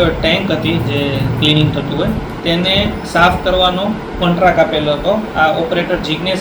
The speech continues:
રમેશભાઈ પુરબિયાને. જે અનુસંધાને અઢાર હજાર રૂપિયા નક્કી થયા હતા. એ અઢાર હજારના અનુસંધાને પાંચ, અ, માણસોને લાવીને જિજ્ઞેશભાઈએ તે ટેન્ક સાફ કરાવવાનું કામ ગઈકાલના રોજ શરૂ કરવામાં આવેલું હતું. ગઈકાલે સાંજે અડધું કામ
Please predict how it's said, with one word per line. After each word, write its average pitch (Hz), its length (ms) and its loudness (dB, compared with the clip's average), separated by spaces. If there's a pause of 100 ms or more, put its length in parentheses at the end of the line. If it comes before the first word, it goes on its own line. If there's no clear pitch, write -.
રમેશભાઈ 160 440 -2
પુરબિયાને. 143 720 -2 (340)
જે 175 120 4
અનુસંધાને 190 720 2 (220)
અઢાર 185 280 4
હજાર 185 220 4
રૂપિયા 175 260 -2
નક્કી 156 280 -4
થયા 135 280 -4
હતા. 120 140 -6 (380)
એ 165 60 0
અઢાર 185 260 2
હજારના 190 340 2
અનુસંધાને 180 680 -2 (100)
પાંચ, 196 420 0
અ, 196 360 0 (440)
માણસોને 180 480 0
લાવીને 170 420 2
જિજ્ઞેશભાઈએ 165 720 0
તે 170 280 -2
ટેન્ક 170 360 0
સાફ 165 220 -2
કરાવવાનું 160 400 -2
કામ 170 260 -2
ગઈકાલના 170 540 2
રોજ 156 180 0 (100)
શરૂ 156 140 -2
કરવામાં 135 440 -2
આવેલું 131 160 -6
હતું. 123 260 -6 (440)
ગઈકાલે 190 420 4
સાંજે 185 400 0
અડધું 180 400 0
કામ 180 260 0